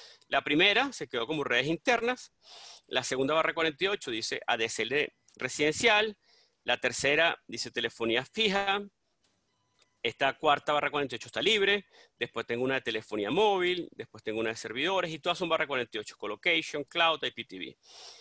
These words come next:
Y tengo esta barra treinta y seis, la parte inferior, solo para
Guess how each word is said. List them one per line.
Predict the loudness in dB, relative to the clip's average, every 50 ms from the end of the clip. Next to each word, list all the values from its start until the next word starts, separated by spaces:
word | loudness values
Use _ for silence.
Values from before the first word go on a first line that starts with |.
| -20 _
Y | -10 -4 -2
tengo | 0 0 0 -2
esta | 0 2
barra | 2 2 2 2 0
treinta | 0 0 -2 -2 -2
y | -4
seis, | -2 0 2 2 0 0 -4 -6 -10
la | -8
parte | -6 -6 -6 -4 -4
inferior, | -4 -2 0 2 2 2 0 -2 -6 _ _ _ _ _ _ _ _ _ _
solo | -14 -6 -2 0 0 2 2
para | 4 4 4 4 4 2